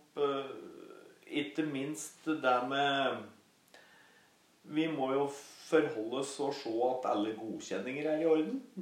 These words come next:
der vi skal drive. Eh, det er egentlig grådig mange ting som, som spiller inn der. Det er mange ting som kunder egentlig ikke ser.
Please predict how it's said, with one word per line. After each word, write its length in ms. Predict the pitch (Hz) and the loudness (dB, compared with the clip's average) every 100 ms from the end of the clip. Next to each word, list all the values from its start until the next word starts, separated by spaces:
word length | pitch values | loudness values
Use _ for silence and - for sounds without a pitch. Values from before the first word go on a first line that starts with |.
| 165 139 | -8 2
der 220 | 123 123 | 2 4
vi 80 | 123 | -2
skal 200 | 139 127 | -4 -4
drive. 420 | 127 107 98 - - - - _ _ _ - _ - _ _ _ - | -4 -4 0 -2 -2 -12 -20 _ _ _ -20 _ -20 _ _ _ -14
Eh, 480 | 143 131 117 - - - _ _ _ _ _ - - - - - | -10 -6 -6 -8 -12 -18 _ _ _ _ _ -10 -10 -10 -12 0
det 80 | 135 | 4
er 220 | 151 165 | 6 6
egentlig 520 | 135 135 147 165 156 | 4 0 0 0 4
grådig 500 | 170 160 117 110 170 | 6 6 6 4 4
mange 360 | 185 127 165 170 | 2 0 -4 -2
ting 300 | 143 165 170 147 - | -2 -2 -6 -10 -16
som, 540 | - 151 156 156 156 | -8 -6 -4 -6 -8
som 200 | 156 160 | -6 -8
spiller 360 | 160 165 143 151 | -2 0 2 2
inn 80 | 156 | 4
der. 220 | 160 160 - - | 2 0 -10 -6
Det 80 | 143 | -2
er 80 | 170 | 0
mange 380 | 165 135 120 165 | 0 0 -4 -6
ting 280 | 135 131 143 | -6 -8 -10
som 420 | - 156 156 156 - - _ _ _ _ _ _ _ - | -6 -6 -6 -10 -14 -20 _ _ _ _ _ _ _ -14
kunder 600 | - 165 120 104 160 190 - - _ _ _ _ _ - | -4 -2 -2 -2 0 0 -4 -18 _ _ _ _ _ -8
egentlig 440 | 107 107 135 170 | -4 -4 -4 -6
ikke 120 | 160 170 | -4 -2
ser. 320 | - 151 | 2 2